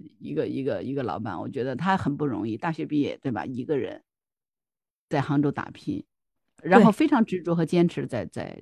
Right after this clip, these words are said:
Speaker 1: 做这些事儿，挺好的一个人，是。
Speaker 2: 对，对，就是你刚刚分，分享的那些话呀，我会想到，呃，我，我也会做一些联想，就是我们很多时候其实是被自己绊住了。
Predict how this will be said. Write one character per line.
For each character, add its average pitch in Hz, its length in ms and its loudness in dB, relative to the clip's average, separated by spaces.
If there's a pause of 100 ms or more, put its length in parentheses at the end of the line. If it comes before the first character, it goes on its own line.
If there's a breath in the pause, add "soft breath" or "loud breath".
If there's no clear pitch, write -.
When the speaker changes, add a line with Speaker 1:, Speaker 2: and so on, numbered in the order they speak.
Speaker 1:
做 135 180 -2
这 127 120 -8
些 127 140 -6
事 - 160 -10
儿， - 120 -10 (760)
挺 202 180 -4
好 220 180 0
的 - 100 -8
一 - 100 -12
个 - 80 -16
人， - 140 -18 (240)
是。 - 100 -18
Speaker 2:
对， 247 160 8
对， 180 220 0 (460)
就 277 120 4
是 277 80 12
你 208 140 12
刚 247 180 12
刚 285 180 12
分， 240 240 2
分 285 200 10
享 180 220 8
的 175 140 8
那 226 180 12
些 220 240 6
话 214 300 10
呀， - 140 4
我 185 240 10
会 262 160 6
想 165 220 6
到， 170 460 10 (640 soft breath)
呃， 185 160 10
我， 185 120 12
我 185 280 10
也 220 80 12
会 208 160 8
做 240 140 10
一 220 40 10
些 214 140 8
联 175 240 10
想， - 240 4 (340 soft breath)
就 247 120 8
是 220 400 12
我 180 120 8
们 208 220 10
很 165 240 4
多 208 160 8
时 - 160 4
候 190 380 10 (960)
其 254 220 10
实 277 180 8
是 226 500 10 (840)
被 302 120 10
自 311 160 6
己 185 160 6
绊 214 280 8
住 - 140 4
了。 - 220 2